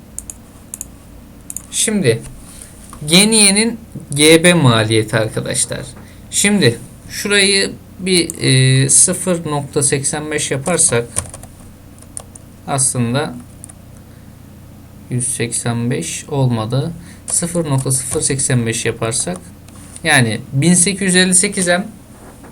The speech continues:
para vermemiz gerekiyor şeye.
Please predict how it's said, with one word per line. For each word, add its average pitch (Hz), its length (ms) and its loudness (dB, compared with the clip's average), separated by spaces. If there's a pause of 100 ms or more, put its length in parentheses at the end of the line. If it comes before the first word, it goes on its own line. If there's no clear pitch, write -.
(300)
para 151 420 2 (180)
vermemiz 107 640 -2
gerekiyor 107 460 -6
şeye. 120 380 -4